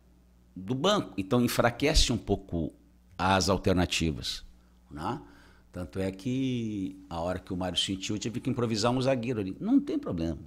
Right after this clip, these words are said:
sem problema nenhum, não tem problema. Mas eu, de uma maneira geral, é,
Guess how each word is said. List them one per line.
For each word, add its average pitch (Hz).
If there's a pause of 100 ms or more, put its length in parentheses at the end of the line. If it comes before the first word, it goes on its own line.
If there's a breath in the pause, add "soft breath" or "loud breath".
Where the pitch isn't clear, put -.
(160)
sem -
problema 107
nenhum, 78 (180)
não 80
tem 87
problema. 76 (340 soft breath)
Mas 135
eu, 208
de 160
uma 185
maneira 151
geral, 131 (460 loud breath)
é, 98